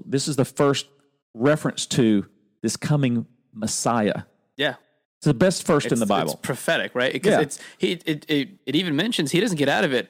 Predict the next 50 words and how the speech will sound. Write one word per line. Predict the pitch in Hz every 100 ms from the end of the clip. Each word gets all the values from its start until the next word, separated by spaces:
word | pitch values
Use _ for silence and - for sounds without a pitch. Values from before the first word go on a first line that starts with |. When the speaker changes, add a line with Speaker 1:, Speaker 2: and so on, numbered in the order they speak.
| -
Speaker 2:
unscathed, | 127 113 - 135 - - - -
right? | 117 135 -
He, | 135 123
he |
has | 127 117
a |
bruise | 110 139 127
on | 117
his | 107
heel, | 185 98 95 131
which | 127
is, | 135 - - _
you | -
know, | 120 117 - _ _ _ -
small | - 156 120
Speaker 1:
The |
Speaker 2:
thing, | - 175
but | 208
Speaker 1:
cross. | -
Speaker 2:
he's, | 170 160 151
yeah, | 175
he's | 139 127
cro- | 147 131
Speaker 1:
Yeah. | -
Speaker 2:
he's | 135 123
on | 110
the |
cross, | - 131 - -
right? | 110 113 _ _ _ _ -
Speaker 1:
But | 135
he | 165
wins | 147 120
the | 123
ultimate | 113 101
victory. | 104 120 - 123
Speaker 2:
Exactly. | 117 123 117 - 117 - _ _
So | 135
it's | 123 127
very, | 151 151 135 -
it's | 127 117
prophetic | - 120 147 131 -
in, | 117 113 -
in | 110 107 110
how | 107 107
it's | 107 - -
turned | - 113
out | 107 -
there. | 110 123 _ -
Speaker 1:
First | 151 -
prophecy | - 143 139 127 - 120 104